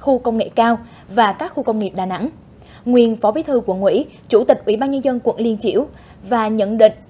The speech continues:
ông Hưng đã vi phạm quy định về những điều đảng viên không được làm. Theo thông báo kết luận cuộc họp của Ủy ban Kiểm tra Thành ủy Đà Nẵng, ông Hưng đã vi phạm trách nhiệm nêu gương của cán bộ đảng viên,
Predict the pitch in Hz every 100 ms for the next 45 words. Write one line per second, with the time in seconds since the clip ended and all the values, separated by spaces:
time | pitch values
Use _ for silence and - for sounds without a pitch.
0 | - - 254 254 226 220 190 226 269 247
1 | 185 262 247 214 185 190 202 196 190 262
2 | 240 208 185 196 190 233 233 202 208 196
3 | 175 190 180 - - - - - - -
4 | 320 311 302 262 226 381 392 277 185 214
5 | 202 233 208 - - - - 190 - 202
6 | 214 247 - 202 262 226 220 180 214 220
7 | 175 240 - - - - 285 269 285 269
8 | - 262 320 - - 190 359 320 196 180
9 | 247 233 240 240 226 190 208 226 294 175
10 | 185 190 220 262